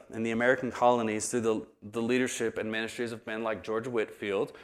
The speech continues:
who traveled over to the States and preached, and also men like Jonathan Edwards. So Whitefield, a, a friend of Wesley, he was a student with Wesley at Oxford in England,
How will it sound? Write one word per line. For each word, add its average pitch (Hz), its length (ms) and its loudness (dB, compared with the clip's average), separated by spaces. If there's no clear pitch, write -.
who 113 80 -8
traveled 110 420 0
over 104 160 -4
to 101 120 -12
the 98 100 -12
States - 380 -8
and 95 100 -14
preached, 101 240 -6
and 117 100 -2
also 120 280 2
men 110 180 -2
like 104 220 -2
Jonathan 110 520 -4
Edwards. 117 680 0
So - 180 4
Whitefield, 147 600 8
a, 120 300 8
a 120 40 6
friend 170 400 4
of 123 160 4
Wesley, 131 480 4
he 131 80 4
was 120 140 0
a 113 60 -2
student 151 460 2
with 131 200 -8
Wesley 127 520 0
at 104 280 -2
Oxford 127 580 4
in 113 200 -4
England, 123 420 0